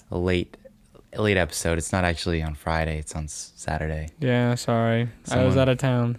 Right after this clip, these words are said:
Speaker 2: My
Speaker 1: someone
Speaker 2: bad.
Speaker 1: was at the beach in the
Speaker 2: Eh,
Speaker 1: middle of winter.
Speaker 2: bro, you're just jealous.
Speaker 1: <laughs>
Speaker 2: I know you're jealous.
Speaker 1: All right, well, so first of all, started off strong with jokes again.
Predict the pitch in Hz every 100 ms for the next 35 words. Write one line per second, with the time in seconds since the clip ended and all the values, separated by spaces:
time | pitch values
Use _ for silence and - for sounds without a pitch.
0 | - 123 104 117 104 107 110 107 131 127
1 | - - - 180 208 110 117 107 127 -
2 | 98 101 269 220 - 143 180 214 196 202
3 | 151 - 220 135 - - - - - 208
4 | 196 170 147 147 185 185 131 120 - 156
5 | 117 110 104 92 87 82 - 107 107 -
6 | - - - _ _ - 131 165 156 131
7 | 139 143 117 117 117 113 - 117 110 92
8 | 90 90 87 104 95 - - 104 80 85